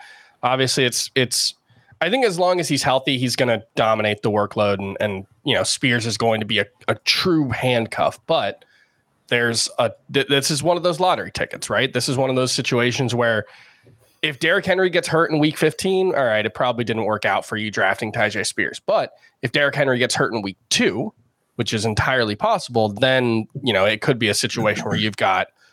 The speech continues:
a must-start running back on your hands. So you, you've gotta be patient. You've gotta draft him understanding that this is a guy you're stashing at the end of your bench. But,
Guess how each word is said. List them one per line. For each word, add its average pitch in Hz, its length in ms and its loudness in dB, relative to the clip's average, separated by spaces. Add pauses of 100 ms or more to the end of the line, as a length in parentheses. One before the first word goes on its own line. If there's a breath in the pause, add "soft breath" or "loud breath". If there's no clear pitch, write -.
(200 soft breath)
a 147 120 2
must-start 123 580 0
running 107 260 -2
back 87 220 -2
on 80 140 -4
your - 100 -8
hands. - 300 -8
So 95 340 0 (480 soft breath)
you, 135 320 0 (260)
you've 139 160 0
gotta 175 220 2
be 160 100 0
patient. 185 480 -2
You've 139 120 0
gotta 139 180 0
draft 127 420 -2
him 147 140 -4
understanding 135 760 0
that 110 340 0 (400 soft breath)
this 127 160 2
is 139 80 0
a 151 60 0
guy 143 120 2
you're 127 160 0
stashing 131 540 0
at 123 80 -2
the 120 100 -2
end 123 200 2
of 110 100 -4
your 104 100 0
bench. 98 560 -4
But, 104 320 -2